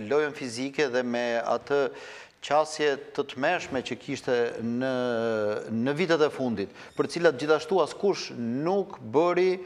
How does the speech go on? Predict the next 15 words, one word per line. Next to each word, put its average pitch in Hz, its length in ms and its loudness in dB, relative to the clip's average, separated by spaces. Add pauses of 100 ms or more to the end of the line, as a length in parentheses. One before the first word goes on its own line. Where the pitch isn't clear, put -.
(380)
një 147 160 -2
mea 156 240 2
culpa, 151 400 2
thoshte, 147 320 2
"Ne 147 320 0
dështuam, 156 840 0
na 127 140 4
doli 147 360 4
nga 127 180 2
dora, 151 460 2
na 127 280 0
doli 151 360 2
jashtë 160 220 2
kontrollit, 135 680 0
ë, 120 200 2